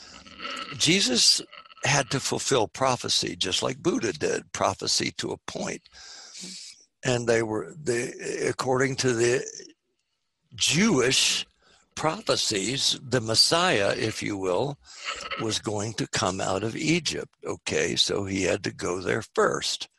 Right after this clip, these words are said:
Um, so he went there first to learn in the mystery schools, which, by the way, is where he had his first encounter with Mary Magdalene,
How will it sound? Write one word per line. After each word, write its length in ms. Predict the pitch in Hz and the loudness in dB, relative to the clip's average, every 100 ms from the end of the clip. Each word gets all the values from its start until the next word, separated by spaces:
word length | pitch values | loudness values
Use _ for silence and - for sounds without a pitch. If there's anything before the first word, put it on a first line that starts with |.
| _ _ _ _ _ _ _ _ _ _ - _ _ _ - | _ _ _ _ _ _ _ _ _ _ -20 _ _ _ -2
Um, 920 | 98 90 - - - 80 - - - | 0 2 2 0 -2 -4 -8 -12 -10
so 380 | - - - - 147 | -6 -2 -2 -4 -4
he 160 | 113 104 | -4 -2
went 260 | 107 107 | -4 -2
there 160 | 117 110 | 0 0
first 600 | - - 135 113 - - - - | 0 2 2 2 -2 -6 -8 -4
to 140 | 139 | 0
learn 500 | 151 165 120 113 131 | 0 0 0 0 -2
in 160 | - 127 | -4 -6
the 60 | |
mystery 360 | 117 107 - - | -4 -4 -4 -2
schools, 460 | - - 95 120 127 | -2 -2 -6 -6 -6
which, 220 | - - | -6 -2
by 160 | 101 | 0
the 80 | 90 | 0
way, 340 | 82 85 110 120 - - - - | -2 -2 -2 -6 -14 -20 -20 -10
is 160 | - 104 | -6 -2
where 180 | 107 107 | 0 0
he 260 | 101 107 | 2 2
had 200 | 101 104 | 2 2
his 220 | 95 95 - | 0 -2 -2
first 400 | 123 104 - 95 | -2 -2 -2 -6
encounter 560 | 87 - - 117 104 | -4 -2 -2 -2 -6
with 280 | - - - | -6 -8 -6
Mary 220 | 98 95 | -6 -4
Magdalene, 720 | 92 76 80 - - - - | -4 -2 -2 -6 -8 -8 -8